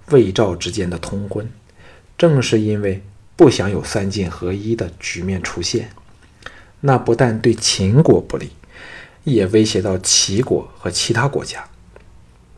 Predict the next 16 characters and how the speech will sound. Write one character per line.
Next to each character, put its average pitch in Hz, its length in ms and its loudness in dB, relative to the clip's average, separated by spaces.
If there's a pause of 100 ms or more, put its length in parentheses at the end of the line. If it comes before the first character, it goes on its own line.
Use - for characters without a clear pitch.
(680)
三 143 400 4
晋 147 240 4
虽 139 180 4
然 117 140 2
不 143 100 4
同 98 240 -4
姓， 147 300 -2 (720)
但 143 120 4
始 90 280 -2
终 131 260 0 (400)
曾 117 240 0
经 117 340 4 (140)
共 127 260 6
事 104 220 -2
旧 123 260 2
主， - 120 -12